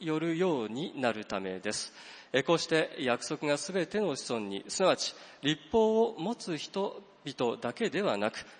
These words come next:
アブラハムの信仰に倣う人々にも保証されるのです。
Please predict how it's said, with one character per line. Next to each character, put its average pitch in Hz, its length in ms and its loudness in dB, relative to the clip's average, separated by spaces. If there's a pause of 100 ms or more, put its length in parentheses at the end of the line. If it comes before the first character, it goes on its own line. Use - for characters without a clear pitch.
ア 123 120 4
ブ 151 100 4
ラ 156 80 6
ハ 143 100 2
ム 127 80 0
の 123 100 0
信 151 280 0
仰 156 180 -2
に 151 140 -2
倣 180 360 0
う 214 100 -4
人 254 240 -4
々 220 260 0
に 185 100 0
も 208 200 0 (240)
保 143 120 0
証 208 340 -2
さ 196 220 -4
れ 185 140 -4
る 185 140 -6
の 165 340 -6
で 92 140 -6
す。 - 260 -10